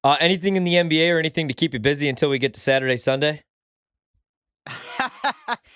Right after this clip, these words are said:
Speaker 2: I, I actually gotta be honest, I don't have any N B A plays tonight. I've had a couple puck plays here. I took the Islanders on the puck line tonight versus
Speaker 1: Okay.
Speaker 2: the Boston Bruins.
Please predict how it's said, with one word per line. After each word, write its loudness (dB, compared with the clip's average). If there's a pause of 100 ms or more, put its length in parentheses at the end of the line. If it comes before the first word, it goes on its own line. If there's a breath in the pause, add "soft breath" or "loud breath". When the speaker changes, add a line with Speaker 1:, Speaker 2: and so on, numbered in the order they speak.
(260 soft breath)
Speaker 2:
I, -2
I -4
actually -8
gotta -10
be -4
honest, -6
I -10
don't -4
have -4
any -10
N -8
B -10
A -4
plays -8
tonight. -6
I've -8
had -4
a -8
couple -10
puck -6
plays -10
here. -8
I -8
took -16
the -10
Islanders -4
on -4
the -10
puck -6
line -8
tonight -8
versus 0
Speaker 1:
Okay. 2
Speaker 2:
the -14
Boston -8
Bruins. -6